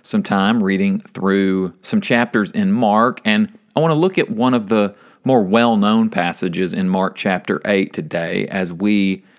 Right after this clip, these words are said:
explore another dimension of who Jesus is and what it means to follow Jesus. So if you have your Bible, we're gonna be in Mark chapter eight, verses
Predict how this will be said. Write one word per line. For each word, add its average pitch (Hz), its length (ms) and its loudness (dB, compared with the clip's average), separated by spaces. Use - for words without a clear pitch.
explore 120 960 0
another 107 360 2
dimension 98 680 2
of 92 340 -2
who 123 100 -2
Jesus 139 460 0
is 113 360 2
and 101 240 0
what 113 140 2
it 107 100 0
means 95 600 0
to 107 100 -2
follow 90 320 0
Jesus. - 640 -8
So - 100 0
if 113 80 0
you 120 80 2
have 139 160 2
your 156 80 0
Bible, 92 460 0
we're 113 80 -2
gonna 95 180 0
be 98 300 0
in 95 440 -2
Mark 104 420 2
chapter 123 480 0
eight, 92 400 -2
verses 104 480 0